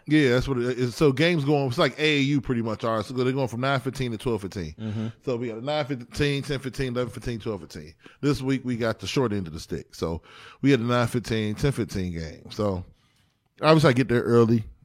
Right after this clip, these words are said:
Speaker 1: watching the girls' game. Halfway through, somebody brings in,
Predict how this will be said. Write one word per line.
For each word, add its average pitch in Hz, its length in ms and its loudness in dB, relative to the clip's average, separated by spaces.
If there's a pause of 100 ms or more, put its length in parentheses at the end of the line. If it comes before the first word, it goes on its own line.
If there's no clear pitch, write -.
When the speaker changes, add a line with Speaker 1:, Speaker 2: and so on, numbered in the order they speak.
(120)
Speaker 1:
watching 123 340 2
the 120 80 0
girls' 107 320 4
game. 98 360 -2 (640)
Halfway 147 400 0
through, 175 440 6 (280)
somebody 202 540 4
brings 139 560 6
in, 135 500 4